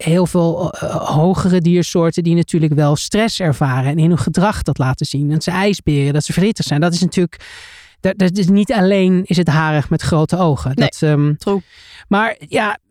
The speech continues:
Speaker 1: ik vind zelf een mooi voorbeeld dat volgens mij uiteindelijk ook, als het goed is, eh, eh, de, eh, alle wetenschappers het, het misschien wel nuttig vinden, maar ook het, het liefst niet willen.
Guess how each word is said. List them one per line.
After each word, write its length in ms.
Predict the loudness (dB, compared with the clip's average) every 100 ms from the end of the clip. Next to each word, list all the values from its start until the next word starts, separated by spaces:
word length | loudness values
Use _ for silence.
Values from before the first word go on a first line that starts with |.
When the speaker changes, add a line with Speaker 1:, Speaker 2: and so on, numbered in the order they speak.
| -14
Speaker 1:
ik 180 | -8 -4
vind 180 | 0 0
zelf 220 | 2 0
een 80 | 2
mooi 180 | 2 2
voorbeeld 360 | 2 0 0 0
dat 140 | -2
volgens 240 | 0 2
mij 120 | 2 2
uiteindelijk 640 | 0 0 2 2 0 0
ook, 180 | -2 -2
als 180 | -2
het 140 | 0 0
goed 300 | 0 0 2
is, 280 | 0 -2 -6
eh, 200 | -4 -2
eh, 80 | 0 0
de, 140 | -2
eh, 140 | -2 -6 0
alle 160 | 2
wetenschappers 640 | 2 0 -2 -4 -4 -2 -6
het, 200 | -10 -6
het 120 | 0
misschien 400 | 0 2 2 0 -2 -20 _ _
wel 360 | -14 -4 0 4
nuttig 380 | 4 2 -2 -2
vinden, 280 | 0 2
maar 180 | 0 0
ook 120 | -2
het, 120 | -2 -4
het 120 | 0
liefst 220 | 0 2
niet 360 | 2 4 2 2
willen. 300 | 2 0